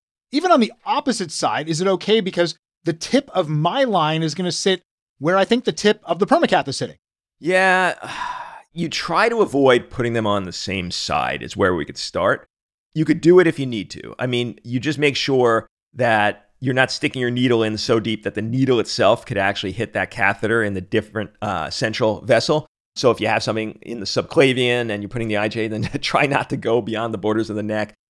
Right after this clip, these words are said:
Speaker 2: And if you're doing a subclavian, again, you know, maybe pull a little bit back on that clavicle. You can do it. Is it the greatest idea in the world?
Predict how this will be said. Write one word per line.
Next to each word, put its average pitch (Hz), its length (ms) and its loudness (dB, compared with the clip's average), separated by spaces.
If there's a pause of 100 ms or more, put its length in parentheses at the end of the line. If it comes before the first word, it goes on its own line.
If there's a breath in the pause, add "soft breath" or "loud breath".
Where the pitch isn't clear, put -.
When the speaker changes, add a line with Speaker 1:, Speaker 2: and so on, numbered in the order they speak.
(160)
Speaker 2:
And 113 220 2
if 107 80 0
you're 123 60 -2
doing 117 220 -2
a - 20 0
subclavian, 110 580 -2
again, 101 320 -4
you 101 60 -8
know, 98 140 -6
maybe 104 260 -4
pull 110 340 -2
a - 20 -4
little 101 140 4
bit 92 140 0
back 90 240 2
on 104 120 -4
that 90 180 -4
clavicle. 127 520 -2 (360)
You 143 100 -4
can 156 680 -2
do 107 260 -2
it. - 180 -8
Is 117 140 -2
it - 180 -6 (160)
the - 80 -6
greatest 123 580 -2
idea 151 320 0
in 160 80 -4
the 160 80 0
world? 156 380 0